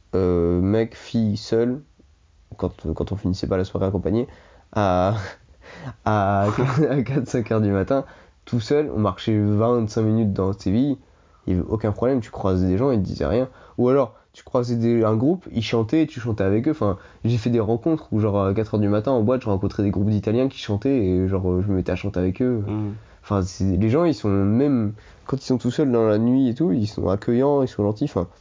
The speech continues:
Speaker 1: j'ai pas vu de, non, j'ai, j'ai, moi, j'étais choqué par ça. Enfin, j'ai, j'ai trouvé qu'il y avait pas de, enfin, les filles étaient plus en sécurité, qu'elles se sentaient mieux, qu'elles osaient plus s'habiller court, enfin,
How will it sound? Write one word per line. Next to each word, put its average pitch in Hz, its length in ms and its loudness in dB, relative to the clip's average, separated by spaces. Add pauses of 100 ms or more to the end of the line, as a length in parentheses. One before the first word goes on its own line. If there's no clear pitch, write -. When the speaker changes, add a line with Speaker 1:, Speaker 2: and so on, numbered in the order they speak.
(960)
Speaker 1:
j'ai 113 180 0
pas 110 180 0
vu 131 360 -2
de, 101 600 2 (600)
non, 151 140 2
j'ai, 104 340 0
j'ai, 127 140 2
moi, 160 120 2
j'étais 110 240 -8
choqué 120 280 -2
par 127 140 -4
ça. - 260 -6
Enfin, 92 420 -2 (640)
j'ai, 92 640 0
j'ai 92 120 -4
trouvé 120 280 -2
qu'il 123 160 -2
y 67 40 -2
avait - 80 -6 (120)
pas 135 140 0
de, 107 580 0 (520)
enfin, 110 120 -2
les 101 100 0
filles 143 180 -6
étaient - 120 -8
plus - 360 -6
en 117 120 2
sécurité, 113 440 -2
qu'elles 104 120 -4
se - 60 -10
sentaient 98 220 -2
mieux, 120 240 2
qu'elles 98 140 0
osaient 95 140 2
plus - 320 -6 (320)
s'habiller 98 420 0
court, 147 300 0
enfin, 92 460 2